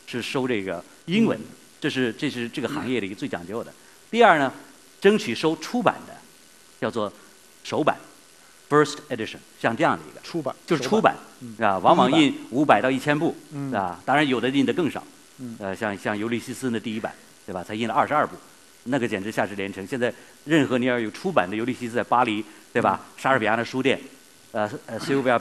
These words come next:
Speaker 1: Beach 给乔-，呃，这个，这个，这个乔伊斯出的那个，那大概要，
Speaker 2: 嗯。
Speaker 1: 要将近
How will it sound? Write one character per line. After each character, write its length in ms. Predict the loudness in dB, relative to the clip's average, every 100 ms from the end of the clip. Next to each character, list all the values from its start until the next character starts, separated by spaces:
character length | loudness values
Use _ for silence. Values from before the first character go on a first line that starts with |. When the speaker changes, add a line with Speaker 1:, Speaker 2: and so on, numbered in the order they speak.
| 2
Speaker 1:
Beach 300 | 0 0 -6 -14 -20 -20 -20 -6
给 220 | -2 -2
乔-， 220 | -4 -2 -2 -2 -8
呃， 80 | -8
这 100 | -4
个， 160 | -2 -2
这 120 | -4
个， 120 | -4
这 140 | -6 -6
个 120 | -4
乔 160 | -2
伊 80 | -4
斯 280 | -4 -6 -8
出 160 | -6 -6
的 80 |
那 120 | -4 -6
个， 120 | -8
那 140 | -6 -4
大 160 | -2
概 120 | -2
要， 200 | -2 -4
Speaker 2:
嗯。 60 | -6
Speaker 1:
要 140 | -8 -8
将 200 | -6 -4
近 160 | -6